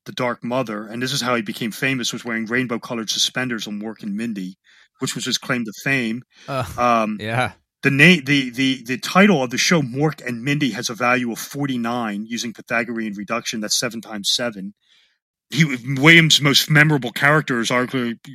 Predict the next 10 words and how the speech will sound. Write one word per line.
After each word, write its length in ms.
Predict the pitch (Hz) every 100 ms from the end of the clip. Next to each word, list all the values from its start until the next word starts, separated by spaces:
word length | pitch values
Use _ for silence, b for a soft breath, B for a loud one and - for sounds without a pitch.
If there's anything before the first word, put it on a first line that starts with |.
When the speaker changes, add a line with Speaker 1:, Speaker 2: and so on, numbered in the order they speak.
| 120
Speaker 1:
arguably 640 | 127 143 147 135 117 117 110 B B
Missus 300 | 131 - 113
Doubtfire, 680 | 92 117 131 - 110 104 113
which 160 | 113 -
was 140 | 104
released 380 | 110 113 123 -
at, 80 | 98 -
in 100 | 117
nineteen 320 | 117 123 -
ninety-three. 760 | 117 113 104 - 123 127 117